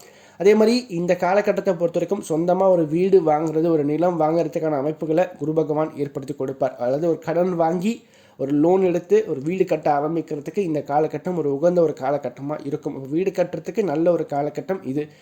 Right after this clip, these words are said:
அதே மாதிரி இந்த காலகட்டத்தை பொறுத்த வரைக்கும் மூன்றாம் இடத்துல சனி பகவான் இருக்கிறதுனால இந்த மாதத்துடைய முதல் பகுதியில மட்டும் தந்தைக்கும் உங்களுக்கும் இடையே கருத்து வேறுபாடுகள் ஏற்படுறது கொஞ்சம் அதிகமா இருக்கும், அல்லது தந்தையினுடைய ஆரோக்கியம் சம்பந்தப்பட்ட வழியில கொஞ்சம் பிரச்சனையை கொடுக்கும்.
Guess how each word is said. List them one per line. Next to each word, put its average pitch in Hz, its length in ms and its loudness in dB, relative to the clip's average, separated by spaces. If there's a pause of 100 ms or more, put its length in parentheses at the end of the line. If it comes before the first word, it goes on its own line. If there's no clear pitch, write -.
(240)
அதே 190 180 4
மாதிரி 220 260 4
இந்த 180 200 -2
காலகட்டத்தை 180 580 0
பொறுத்த 160 240 -2
வரைக்கும் 170 240 -2
மூன்றாம் 185 560 0
இடத்துல 175 220 -2
சனி 160 200 -4
பகவான் 165 380 2
இருக்கிறதுனால 156 480 -2
இந்த 180 160 -2
மாதத்துடைய 175 440 -2
முதல் 196 320 -2
பகுதியில 175 380 2
மட்டும் 151 360 -2 (180)
தந்தைக்கும் 202 680 2
உங்களுக்கும் 170 500 0
இடையே 160 240 2 (640)
கருத்து 196 480 2
வேறுபாடுகள் 170 540 2
ஏற்படுறது 156 440 -2
கொஞ்சம் 165 280 -2
அதிகமா 165 400 -2
இருக்கும், 160 280 0
அல்லது 180 180 2
தந்தையினுடைய 180 460 2 (140)
ஆரோக்கியம் 180 500 2
சம்பந்தப்பட்ட 165 480 -4
வழியில 165 240 2
கொஞ்சம் 175 260 -4
பிரச்சனையை 175 400 -6
கொடுக்கும். 170 400 -6